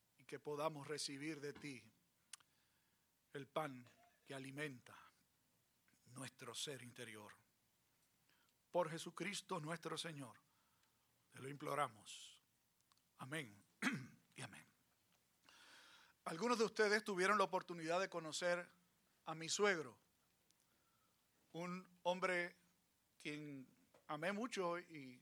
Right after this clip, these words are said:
y que era un hombre muy simpático. Mi suegro no era un muchacho flaco. Los que lo conocieron, lo conocieron saben que era un señor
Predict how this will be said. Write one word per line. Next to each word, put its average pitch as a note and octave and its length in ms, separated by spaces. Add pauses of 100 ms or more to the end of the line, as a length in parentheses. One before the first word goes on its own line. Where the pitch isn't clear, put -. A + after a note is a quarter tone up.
(760)
y D3 80
que F3+ 120
era G3+ 140
un G3 220
hombre F#3 240
muy E3+ 180
simpático. E3+ 600 (1600)
Mi E3+ 80
suegro B3 340
no A3 80
era A3+ 120
un G#3+ 60
muchacho G#3 400
flaco. E3 400 (1400)
Los D3 120
que C#3+ 100
lo C#3+ 120
conocieron, F#3+ 560
lo D#3+ 100
conocieron F#3+ 540
saben D#3 300
que D3+ 120
era D3+ 100
un D3 80
señor D#3+ 340